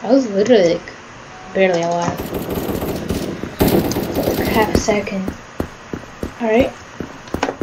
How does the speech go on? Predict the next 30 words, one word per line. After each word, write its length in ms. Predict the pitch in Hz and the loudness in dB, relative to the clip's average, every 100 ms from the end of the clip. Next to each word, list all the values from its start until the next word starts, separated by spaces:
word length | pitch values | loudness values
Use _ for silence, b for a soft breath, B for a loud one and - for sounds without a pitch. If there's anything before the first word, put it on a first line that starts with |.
| - - 294 - - - - - - - - - - - - | -8 -12 -16 -18 -20 -20 -20 -2 0 0 -4 -12 -10 -10 -4
Oh, 120 | 220 208 | -2 0
then 160 | 208 | 0
that 180 | 202 214 | 2 4
way? 180 | 247 269 | 4 4
Alright. 280 | 214 196 226 - - - - - - - - - - - | 2 0 -2 -6 -10 -4 2 2 4 4 4 4 4 4
They've 160 | 247 247 | 6 8
got 120 | 247 | 8
more 140 | 240 - | 8 8
people 220 | 285 254 | 6 6
on 140 | 220 | 6
their 120 | 196 | 6
team. 180 | 202 - | 6 4
Yeah, 140 | 196 262 | 6 8
they've 160 | 269 | 6
got 160 | 196 180 | 6 2
more 140 | - - | 0 -2
people 180 | - - | -2 0
on 140 | - | 0
their 120 | - - | 0 -2
team. 160 | - | 2
Alright. 300 | - 247 190 - - - - - - - - - - 202 - - 175 | 4 4 4 2 0 0 2 2 2 2 0 0 0 0 -2 -4 -4
At 80 | - | 2
least 300 | 269 - - - - - | 4 4 -4 -10 -10 -8
it's 200 | 220 220 - | -6 -4 2
even 320 | 247 226 185 | 4 4 4
now. 160 | 170 | 4
Except 1300 | 175 170 165 170 - - 175 - 170 - - 220 - | 6 8 6 6 6 6 6 6 6 6 8 6 6
that 160 | 220 208 | 4 6
then 180 | 202 185 | 4 4
watches 500 | 190 185 - 214 - | 4 4 2 0 -2